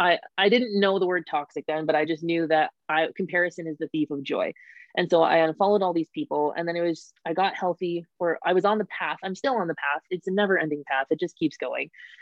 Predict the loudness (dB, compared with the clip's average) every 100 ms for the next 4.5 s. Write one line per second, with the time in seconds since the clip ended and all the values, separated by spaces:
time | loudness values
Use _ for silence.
0 | -20 _ _ _ 0 2 4 6 6 4
1 | 2 2 4 4 2 -2 -6 2 4 2
2 | 0 0 0 -2 0 0 -2 -8 -18 -20
3 | _ _ _ _ 0 2 4 0 -2 -6
4 | -4 -4 -4 -6